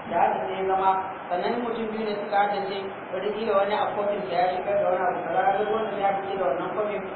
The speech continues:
sai zama ya haddace da wani abu da ya ƙara. Za ka sai aka yi saurin fasa wannan. To, Qur'ani sai Allah ya yi masa haka.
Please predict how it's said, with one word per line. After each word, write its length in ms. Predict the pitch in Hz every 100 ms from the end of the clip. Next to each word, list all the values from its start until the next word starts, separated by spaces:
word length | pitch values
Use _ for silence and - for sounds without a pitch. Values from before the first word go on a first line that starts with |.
| - -
sai 180 | 190
zama 200 | 196 185
ya 100 | 185
haddace 300 | 185 180 185 180
da 80 | 170
wani 160 | 165
abu 180 | 180 160
da 100 | 170
ya 160 | 156 147
ƙara. 340 | - 151 - - - - - - - - - - -
Za 180 | 175
ka 140 | 196 -
sai 140 | - -
aka 160 | -
yi 120 | -
saurin 360 | - 160 165 170 165 - - -
fasa 340 | - 180 180
wannan. 360 | - - - - - - - - - - - - - -
To, 120 | -
Qur'ani 440 | 175 170 196 214
sai 180 | 196 185
Allah 240 | 180 196
ya 80 | 196
yi 140 | 170 160
masa 260 | 175 180
haka. 260 | - -